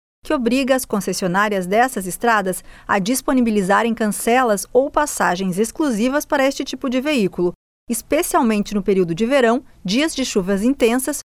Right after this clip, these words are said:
ou de instabilidades climáticas. O relator da matéria, deputado Luiz Fernando Vampiro, do M D B, fez um parecer unindo as duas propostas. O parlamentar destacou, entretanto, que não há em Santa Catarina rodovias estaduais sob concessão.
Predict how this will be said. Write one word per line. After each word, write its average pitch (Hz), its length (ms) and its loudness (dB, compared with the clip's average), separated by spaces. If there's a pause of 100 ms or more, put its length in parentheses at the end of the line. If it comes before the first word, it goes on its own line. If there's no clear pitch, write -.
ou 254 240 6
de 254 120 -2
instabilidades 233 760 0
climáticas. 175 760 -2 (500)
O 185 60 0
relator 185 360 2
da 185 120 0
matéria, 208 440 2
deputado 196 400 0
Luiz 208 300 -2
Fernando 190 380 0
Vampiro, 185 420 -2
do 185 100 -2
M 180 160 0
D 165 120 -2
B, 208 200 4 (240)
fez 269 300 2
um 285 80 -2
parecer 254 580 2
unindo 277 520 4
as 208 100 0
duas 185 260 0
propostas. 160 760 -2 (360)
O 208 60 -6
parlamentar 180 600 0
destacou, 214 640 2
entretanto, 226 680 0 (240)
que - 120 0
não 247 280 4
há 240 200 4
em 269 80 2
Santa 247 260 -2
Catarina 226 560 -2
rodovias 220 560 0
estaduais 208 500 0
sob 254 320 2
concessão. 254 640 -2